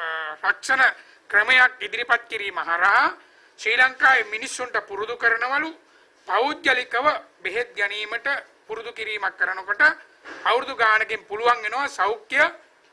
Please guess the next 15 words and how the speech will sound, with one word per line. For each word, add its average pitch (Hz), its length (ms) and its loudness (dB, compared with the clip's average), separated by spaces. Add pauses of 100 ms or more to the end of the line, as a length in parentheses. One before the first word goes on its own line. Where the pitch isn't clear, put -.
(180)
රජයෙන් 233 480 2
ගලවලා 220 460 4 (240)
පෞද්ගලීකරණය 214 800 -4
කරන්න 180 320 -6
කියන 180 160 -8
එක 175 140 -8
තමයි 196 260 -4 (400)
ඇය 190 160 0 (300)
ඒ 185 140 -6
වෙනකොට 190 280 -6
අපිට 196 240 -6
ඉගැන්වුවේ 180 400 -8
උපාය 185 280 2
මාර්ගික 165 400 -6
හැටියට. 190 420 -14